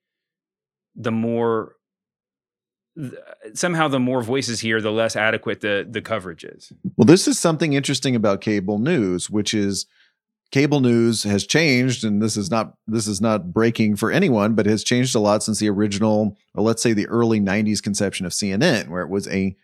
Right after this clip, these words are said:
Speaker 2: news gathering arm that happened to be on television. Fox and M S N B C come along, and it is decided by all three, less so C N N, but by all three, that this is gonna be about opinion and personality,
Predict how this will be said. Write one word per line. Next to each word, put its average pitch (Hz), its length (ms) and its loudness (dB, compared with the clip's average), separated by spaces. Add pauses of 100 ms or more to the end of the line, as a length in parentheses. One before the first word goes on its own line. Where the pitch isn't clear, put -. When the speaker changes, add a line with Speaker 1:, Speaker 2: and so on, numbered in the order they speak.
(120)
Speaker 2:
news 127 480 2
gathering 107 800 4 (340)
arm 117 440 4
that 104 100 2
happened 101 360 2
to 92 60 -4
be 98 140 -2
on 82 160 -2
television. 117 540 0 (800)
Fox 131 240 6
and 143 100 4
M 131 120 4
S 123 120 2
N 123 100 2
B 117 80 2
C 117 180 0
come 107 180 2
along, 95 480 0 (220)
and 113 120 2
it 113 140 2
is 110 120 2
decided 151 460 2
by 110 140 4
all 139 140 6
three, 127 280 2
less 117 240 2
so 123 160 0
C 110 200 -4
N 101 80 -2
N, 98 160 0
but 101 180 -2
by 101 140 2
all 117 140 4
three, 110 200 0
that 95 200 -2 (300)
this 131 200 2
is 135 80 0
gonna 120 180 2
be 110 120 2
about 101 200 4
opinion 190 480 0 (640)
and 117 180 2
personality, 131 800 2